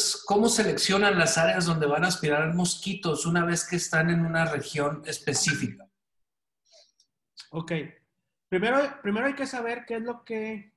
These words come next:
Speaker 2: cuál es el objetivo del estudio, ¿sí? En esta onda de la entomología médica, ah,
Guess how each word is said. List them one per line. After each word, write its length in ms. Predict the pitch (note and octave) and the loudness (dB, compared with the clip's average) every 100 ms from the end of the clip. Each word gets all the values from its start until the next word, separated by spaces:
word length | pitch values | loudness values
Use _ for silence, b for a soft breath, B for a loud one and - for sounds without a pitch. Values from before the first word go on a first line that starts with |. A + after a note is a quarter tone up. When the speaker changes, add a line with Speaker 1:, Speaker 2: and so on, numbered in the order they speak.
| _ | _
Speaker 2:
cuál 200 | G3 A3+ | -2 -2
es 100 | A3+ | -4
el 120 | A3+ | -8
objetivo 500 | G3+ F3 E3+ G3 G#3 | -8 -10 -6 -6 -4
del 100 | F#3 | -6
estudio, 500 | D#3+ - D#3 C3 G#2 _ _ _ _ | -8 -10 -8 -8 -10 _ _ _ _
¿sí? 400 | _ F3+ G3 - _ _ _ _ _ _ _ | _ -8 -8 -16 _ _ _ _ _ _ _
En 180 | - E3 | -4 -2
esta 240 | F#3 G#3 A#3 | -2 -2 -4
onda 140 | A#3 | -4
de 40 | A3+ | -4
la 40 | |
entomología 540 | G#3+ F#3 E3+ D3 G3 | -6 -6 -8 -6 -4
médica, 680 | G#3 G#3 A3 G#3+ B3+ C#4 - _ _ _ _ | -4 -4 -6 -8 -8 -8 -14 _ _ _ _
ah, 760 | C#3 C3+ C3+ C3+ C3 B2+ B2 | -10 -8 -8 -10 -12 -12 -14